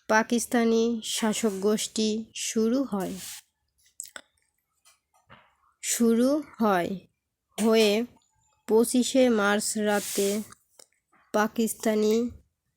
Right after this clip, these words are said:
সেনারা বর্বর গণহত্যা শুরু করে। বাঙালিদের আন্দোলন থামিয়ে দিতে তখন আবারও বঙ্গবন্ধুকে গ্রেপ্তার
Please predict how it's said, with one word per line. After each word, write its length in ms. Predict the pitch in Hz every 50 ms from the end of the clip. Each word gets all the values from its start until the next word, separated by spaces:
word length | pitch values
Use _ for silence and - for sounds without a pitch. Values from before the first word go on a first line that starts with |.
| _ -
সেনারা 720 | - - - - 220 208 208 214 214 214 208 208 202 196 196 220 220 - - _ _ _ _ _ _ _ _ _ _ _ _ _ _ _ _ _ 214
বর্বর 580 | 196 208 214 214 208 202 202 214 208 202 202 196 196 196 190 - _ _ _ _ _ _ _ -
গণহত্যা 760 | - 208 208 214 220 226 240 240 233 226 - - - - 226 233 247 254 254 240 - _ - - -
শুরু 260 | - - 208 202 202 190
করে। 320 | 190 190 170 165 160 151 165 175 - - _ _ _ _ _ _ - - - _ _ _ -
বাঙালিদের 680 | 202 214 208 214 214 220 220 220 208 196 208 208 208 214 214 - - - 208 208
আন্দোলন 500 | 220 220 214 196 214 208 214 214 214 214 220 220 - -
থামিয়ে 520 | - 226 214 214 214 214 214 214 214 220 226 226
দিতে 380 | 208 214 202 190 - - 202 202 202 208 214 - - _ _ _ _ _ _ _ _ -
তখন 340 | 208 202 - - 214 214 208 190 - 196
আবারও 320 | 208 208 214 220 220 240 247 262 269 - _ _ - 208 196
বঙ্গবন্ধুকে 720 | 208 208 208 202 208 202 196 202 202 196 202 190 - 202 202
গ্রেপ্তার 500 | 185 202 208 208 - _ - 240 247